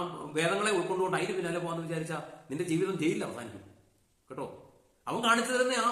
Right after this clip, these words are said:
ആ, ഏഹ്, എന്നാ പറയുക, ഇപ്പോഴത്തെ, ഏഹ്, എ ഐയിലുള്ള ആ ടെക്നോളജികളും അടിപൊളി ഇതൊക്കെ വെറും ഒരു തട്ടിപ്പ് മാത്രമാണ്. യഥാർത്ഥം എന്ന് പറയുന്നത് യേശു തന്റെ വചനത്തിലൂടെ നിന്റെ മുമ്പിലേക്ക് വെക്കുന്ന പരമാർത്ഥ സത്യങ്ങളാണ്. ഓക്കെ, ഇന്ന് ഈ വീഡിയോ കാണാൻ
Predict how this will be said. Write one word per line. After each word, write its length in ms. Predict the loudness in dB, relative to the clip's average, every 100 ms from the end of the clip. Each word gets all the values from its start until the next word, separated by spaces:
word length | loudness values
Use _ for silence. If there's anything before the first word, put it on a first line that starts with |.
| 0
ആ, 100 | 0 0 -2 -14 -18 -20 _ _ -8
ഏഹ്, 160 | -4 -4 -4 -8 -8 -6
എന്നാ 140 | -2
പറയുക, 160 | -2 -2
ഇപ്പോഴത്തെ, 360 | -2 -2 0 0 -2 -6 -14 -10
ഏഹ്, 140 | -8 0
എ 100 | 4
ഐയിലുള്ള 400 | 4 4 2 4
ആ 120 | 2
ടെക്നോളജികളും 640 | 0 0 2 2 2 0
അടിപൊളി 240 | 2 4 2
ഇതൊക്കെ 340 | 2 -2 -2
വെറും 360 | 0 0 -2 -4
ഒരു 60 |
തട്ടിപ്പ് 360 | -4 -4 -4 -2
മാത്രമാണ്. 400 | -4 -4 -8 -10 -18 -20 _ _ -10
യഥാർത്ഥം 320 | 0 0 2
എന്ന് 140 | 2 2
പറയുന്നത് 380 | 0 0 2 4
യേശു 220 | 4 2
തന്റെ 200 | -2 -2
വചനത്തിലൂടെ 420 | -2 -2 -2 -4
നിന്റെ 160 | -2 -2
മുമ്പിലേക്ക് 320 | -2 -2 -2
വെക്കുന്ന 240 | -4 -6
പരമാർത്ഥ 380 | -6 -6 -6 -6
സത്യങ്ങളാണ്. 440 | -10 -10 -8 -10 -12 -20 _ _ _ _ -20 _ _ _ _ _ _ _ _ _ _ _ _ _ _ _ _ _ _ _ _ -14
ഓക്കെ, 200 | -6 -6 -6 -12 -20 -20 _ -10
ഇന്ന് 360 | -2 0 0 -4 -12 -6
ഈ 80 | 0
വീഡിയോ 240 | 2 2
കാണാൻ 420 | 2 2 0 -4